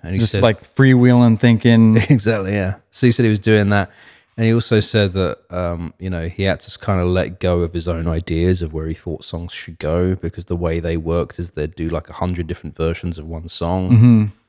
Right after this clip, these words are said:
Speaker 1: And then it, and then they'd eventually come back to, like, <laughs> how it sounded originally sort of thing,
Speaker 2: Yeah,
Speaker 1: or
Speaker 2: it's
Speaker 1: whatever.
Speaker 2: all, there's different threads. We can go here, we
Speaker 1: Yeah.
Speaker 2: can go here. Let's try this one first, then we'll try that one.
Speaker 1: Yeah.
Speaker 2: Instead of just having one honed in goal, which is
Speaker 1: Yeah.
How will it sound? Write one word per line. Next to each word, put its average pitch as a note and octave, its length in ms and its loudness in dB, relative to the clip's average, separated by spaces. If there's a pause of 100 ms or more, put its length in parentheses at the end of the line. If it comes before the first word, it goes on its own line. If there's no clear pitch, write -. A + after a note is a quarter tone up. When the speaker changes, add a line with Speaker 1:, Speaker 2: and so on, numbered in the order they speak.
(340)
Speaker 1:
And F#2 160 -6
then F2 120 -4
it, F2 240 -4
and F2+ 120 -4
then E2+ 140 -2
they'd E2+ 140 -4
eventually E2+ 480 -6
come E2+ 240 -6
back E2+ 240 -4
to, - 140 -14
like, F2 280 -4
<laughs> - 100 -10
how A2+ 180 2
it F#2 80 -6
sounded F#2+ 360 -8
originally G2 480 -2
sort F#2 220 -6
of G#2+ 80 -10
thing, G2+ 180 2
Speaker 2:
Yeah, B2+ 140 6
Speaker 1:
or G#2 60 4
Speaker 2:
it's - 80 2
Speaker 1:
whatever. A2 120 2
Speaker 2:
all, A2+ 200 4
there's A2 200 2
different A2+ 340 2
threads. A2+ 300 4
We A#2 120 2
can B2 100 4
go A#2 100 6
here, C3 220 4
we C#3 80 2
Speaker 1:
Yeah. B2+ 60 0
Speaker 2:
can B2 80 0
go A2+ 100 -4
here. B2+ 220 -4
Let's A#2+ 160 -6
try A#2+ 180 2
this A#2 200 -2
one A2+ 100 0
first, B2 340 0
then A2+ 100 -2
we'll A2 60 -2
try A2 180 -4
that A2 160 0
one. A2+ 320 0 (100)
Speaker 1:
Yeah. F#2 260 -4 (100)
Speaker 2:
Instead A#2 300 4
of A2+ 100 4
just G#2+ 100 -8
having A2 320 4
one A2 220 4
honed G#2+ 320 2
in G2 180 0
goal, G2 460 0
which G#2 180 -6
is G2 240 -6
Speaker 1:
Yeah. D#2 140 -10